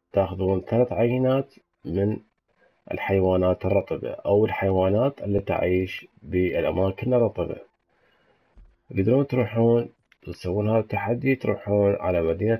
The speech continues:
لاغراس أو منطقة لاغراس اللي هو بهذا المكان بالضبط، اللي هي مستنقعات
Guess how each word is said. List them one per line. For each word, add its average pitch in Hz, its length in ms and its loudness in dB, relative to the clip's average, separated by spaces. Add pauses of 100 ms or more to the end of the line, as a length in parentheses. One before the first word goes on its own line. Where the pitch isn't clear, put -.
لاغراس 104 640 0 (220)
أو 67 80 -4
منطقة 117 460 -2
لاغراس 127 680 -2 (420)
اللي - 160 -6
هو 85 40 0
بهذا 107 200 0
المكان 107 400 0
بالضبط، 101 500 2
اللي 90 160 -6
هي 87 60 -2
مستنقعات 92 880 -2